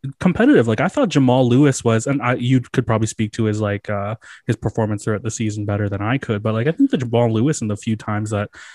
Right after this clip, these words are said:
I've seen him, like, he just switches off so quickly at times.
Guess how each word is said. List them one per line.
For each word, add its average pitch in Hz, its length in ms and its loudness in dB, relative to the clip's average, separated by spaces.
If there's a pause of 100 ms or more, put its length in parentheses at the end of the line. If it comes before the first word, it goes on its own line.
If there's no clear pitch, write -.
(260)
I've 117 120 0
seen 143 180 0
him, 170 160 2
like, 107 120 0
he 214 120 -2
just - 220 -6
switches 123 340 2
off - 460 -2 (180)
so 233 300 2
quickly 180 480 4
at 104 100 0
times. 110 480 -6